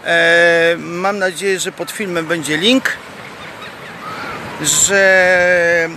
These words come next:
młodzi ludzie zrozumieją, że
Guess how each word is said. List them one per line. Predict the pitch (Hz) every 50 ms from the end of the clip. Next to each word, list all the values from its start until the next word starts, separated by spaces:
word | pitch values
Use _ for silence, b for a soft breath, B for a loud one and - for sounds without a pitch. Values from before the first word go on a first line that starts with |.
| - - 156
młodzi | 160 180 202 208 208 208 202 160 147 156 175 175 165 165 165 156 151 143 127 - - - - - - - - - - -
ludzie | 151 170 190 196 196 165 175 180 156
zrozumieją, | 156 175 180 156 143 180 185 190 185 180 185 175 160 156 160 160 147
że | 131 - - - - 156 165 170 175